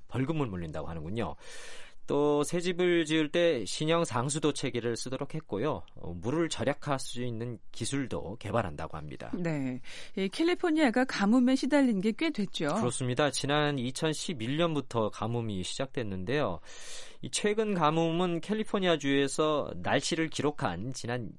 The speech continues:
Speaker 1: 백이십 년 전 이래 가장 심각하다고 합니다. 이 몇몇 학자는 이번 캘리포니아 가뭄이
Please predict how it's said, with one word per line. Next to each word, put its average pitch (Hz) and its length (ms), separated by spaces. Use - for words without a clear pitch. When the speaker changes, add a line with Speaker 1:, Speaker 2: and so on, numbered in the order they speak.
Speaker 1:
백이십 113 480
년 170 200
전 110 200
이래 101 180
가장 101 300
심각하다고 139 720
합니다. 92 540
이 85 280
몇몇 120 380
학자는 135 540
이번 123 200
캘리포니아 156 540
가뭄이 107 640